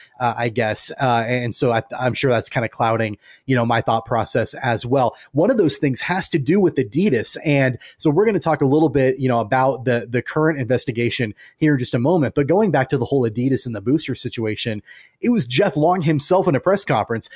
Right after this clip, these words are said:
that identified Adidas as a booster. That's the last thing that you wanna do, especially when the university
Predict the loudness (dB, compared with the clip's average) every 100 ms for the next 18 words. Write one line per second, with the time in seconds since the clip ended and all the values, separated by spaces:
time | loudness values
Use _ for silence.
0 | -4 2 2 2 2 2 2 2 2 0
1 | 0 -2 -2 -6 -6 -8 -8 -10 -16 _
2 | -10 -8 -4 0 2 4 2 0 0 2
3 | 2 2 0 2 2 2 2 0 0 0
4 | 0 2 2 4 2 2 2 0 0 -4
5 | -4